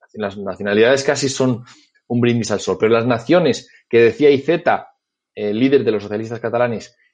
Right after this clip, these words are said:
que había ocho naciones en España y hasta las contaba, eso va en contra de la nación española, de la uni-, unidad y la integridad territorial, que es algo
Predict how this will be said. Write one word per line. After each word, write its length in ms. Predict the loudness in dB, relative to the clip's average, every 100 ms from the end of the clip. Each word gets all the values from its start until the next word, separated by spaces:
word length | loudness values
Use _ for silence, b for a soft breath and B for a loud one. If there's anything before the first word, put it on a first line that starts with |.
| _
que 140 | 2 2
había 280 | 4 4 4
ocho 200 | 2 -4
naciones 420 | -4 -4 -6 -6
en 60 | -10
España 320 | -4 -2 -2
y 40 |
hasta 180 | -4 -4
las 140 | -4
contaba, 720 | -6 -10 -6 -2 2 0 0 -10 _ _ _ _ _ 0
eso 600 | 0 0 -2 -2 -2 _ _ _ _
va 120 | -2 -2
en 140 | -2
contra 460 | -2 -2 -2 -4 -2
de 140 | 0
la 140 | 0
nación 400 | -2 -6 -4 -4
española, 640 | -4 -4 -2 0 -2 -4 _ _ _ _ _ _
de 120 | 0 2
la 100 | 4
uni-, 500 | 0 -8 -12 -12 -8
unidad 480 | -8 -4 -2 -2
y 60 | -4
la 100 | -6
integridad 460 | -4 -4 0 0 0
territorial, 680 | -2 0 0 2 0 -2 _ _ _ _ _
que 120 | -8
es 120 | -6 -2
algo 460 | -2 -2 -8 -12